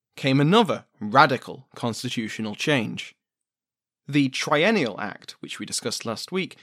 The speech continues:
ensured regular parliaments in the same style as the Scots, but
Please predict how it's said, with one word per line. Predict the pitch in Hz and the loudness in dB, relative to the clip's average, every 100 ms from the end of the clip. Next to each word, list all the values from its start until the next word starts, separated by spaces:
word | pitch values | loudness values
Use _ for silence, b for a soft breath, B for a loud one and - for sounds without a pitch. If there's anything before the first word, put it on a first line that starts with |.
| b b | b b
ensured | 165 170 - 240 214 127 - | 0 2 2 2 4 2 0
regular | 120 113 113 104 | -6 -4 -4 -6
parliaments | - 196 185 120 98 | 2 4 6 4 -2
in | 113 | -4
the | 110 | -4
same | - 117 107 | -4 -2 -4
style | 104 120 107 98 | -4 -4 -4 -6
as | 87 101 - | -8 -8 -8
the | 101 | -6
Scots, | - - 151 - - - _ _ _ _ - | -6 0 -2 -2 -8 -12 _ _ _ _ 4
but | 220 - | 4 4